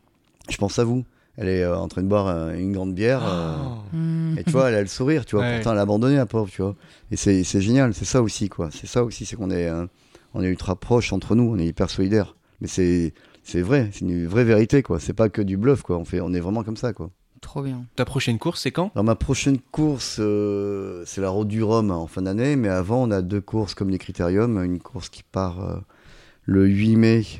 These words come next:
Speaker 1: de Brest.
Speaker 2: Ouais.
Speaker 1: On va, euh, au Fastnet, au large du Highland, et puis on revient. Et après, on a la Vendée Arctique qui part, euh, des Sables d'Olonne le douze juin. On va virer l'Islande et on revient.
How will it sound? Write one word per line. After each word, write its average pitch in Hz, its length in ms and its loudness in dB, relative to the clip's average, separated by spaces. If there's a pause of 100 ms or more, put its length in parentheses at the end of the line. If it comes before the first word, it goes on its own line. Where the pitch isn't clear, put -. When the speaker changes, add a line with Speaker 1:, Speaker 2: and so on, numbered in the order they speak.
(120)
Speaker 1:
de 98 340 2
Brest. 101 500 -2
Speaker 2:
Ouais. 101 180 -2
Speaker 1:
On 131 40 -2
va, 92 60 0
euh, 87 420 2
au 85 140 0
Fastnet, 98 480 -4 (120)
au 87 80 -6
large 85 200 -4
du 95 100 -4
Highland, 90 380 -2
et 78 60 -6
puis - 140 -14
on 82 100 -4
revient. 104 340 -2 (760)
Et 87 120 0
après, - 260 -2
on 113 80 4
a 92 80 4
la 87 80 6
Vendée 98 220 4
Arctique 95 520 0
qui - 120 -18
part, 82 340 0
euh, 82 220 -4
des 85 100 -6
Sables 90 220 -2
d'Olonne 87 360 2 (360)
le 82 120 2
douze 101 220 4
juin. 95 300 4
On 110 60 4
va 92 100 2
virer 98 240 4
l'Islande 107 340 0
et 104 40 2
on 98 100 2
revient. 90 260 0